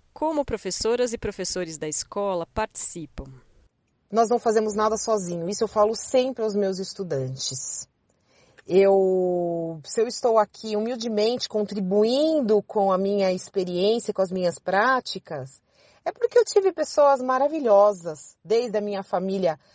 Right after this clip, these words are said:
Speaker 2: forte nordestina, a grandes professores da minha educação básica pública,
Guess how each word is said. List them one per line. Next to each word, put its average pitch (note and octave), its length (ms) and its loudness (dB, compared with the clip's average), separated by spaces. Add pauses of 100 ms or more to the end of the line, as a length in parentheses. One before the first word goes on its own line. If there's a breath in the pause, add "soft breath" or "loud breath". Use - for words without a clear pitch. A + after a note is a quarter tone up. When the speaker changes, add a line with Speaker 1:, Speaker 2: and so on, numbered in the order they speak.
(260 soft breath)
Speaker 2:
forte A#3 840 4
nordestina, F3+ 1040 -8 (420 soft breath)
a C#4+ 80 4
grandes B3+ 680 4
professores G3+ 760 -2
da F#3 100 0
minha F3+ 180 -2
educação F3 540 -8
básica E3 540 -2
pública, F#3 960 -2